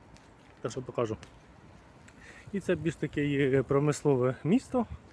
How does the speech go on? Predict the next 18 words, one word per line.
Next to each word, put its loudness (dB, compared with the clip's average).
Дуже 2
багато 0
заводів. 0
Тому -2
що -2
є -2
вихід, -2
е, 4
через 0
Рейн, 0
е, 2
до 2
моря. 4
Ну, -4
то -6
живуть -4
люди -2
вже. -6